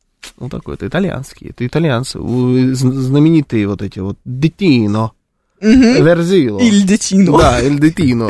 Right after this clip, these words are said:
Speaker 2: <laughs> Так.
Speaker 1: Верзило.
Speaker 2: «Цвет остывшего неба» называется произведение.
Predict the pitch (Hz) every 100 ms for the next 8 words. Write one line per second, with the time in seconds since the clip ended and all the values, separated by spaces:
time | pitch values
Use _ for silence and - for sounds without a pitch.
0 | 107 - - - _ _ 453 523 - -
1 | _ _ - 135 202 143 101 95 - _
2 | _ - _ - 226 262 - 247 - 226
3 | 233 202 139 131 123 - - - - 139
4 | 131 139 131 131